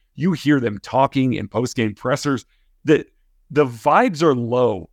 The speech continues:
They're bad. And so why not? Why not, uh, you know, loosen that up a little bit? Why not let the guy kinda go out there and play a little bit more creatively? We got to see a little bit of it with the hurry up this week.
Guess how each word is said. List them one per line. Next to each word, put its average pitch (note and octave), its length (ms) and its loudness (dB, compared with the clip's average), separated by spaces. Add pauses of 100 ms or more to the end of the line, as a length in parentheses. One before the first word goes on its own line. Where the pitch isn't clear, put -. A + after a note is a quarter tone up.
They're D#3 220 4
bad. G#2+ 640 -6 (280)
And D3+ 220 -4
so - 400 0 (320)
why F#3+ 260 0
not? A3 360 0 (400)
Why G3+ 200 4
not, B3 420 0
uh, C3+ 80 -6
you C#3 200 0
know, C3 60 0
loosen C3 580 -2
that A2+ 220 0
up G2+ 160 -4
a A#2 40 -4
little A2 220 -2
bit? G2 220 -6
Why A#2+ 180 0
not A3 280 0
let C3+ 360 0
the A#2+ 140 -6
guy G#2+ 400 0 (320)
kinda C#3 200 0
go C3 160 0
out C3 160 4
there C3+ 140 0
and C3 100 0
play A#2 200 -2
a C3 80 0
little B2+ 180 -2
bit B2+ 180 -2
more A#2 220 -4
creatively? C#3 640 -2
We F#2 120 -10
got A2 140 0
to - 60 -12
see A#2+ 160 -4
a B2 60 0
little A#2+ 200 -4
bit B2+ 140 -2
of B2+ 120 2
it A#2+ 120 -6
with A#2 100 -10
the G2+ 80 -6
hurry A#2+ 260 -2
up D3+ 160 -2
this D#3 200 -6
week. E3+ 240 -2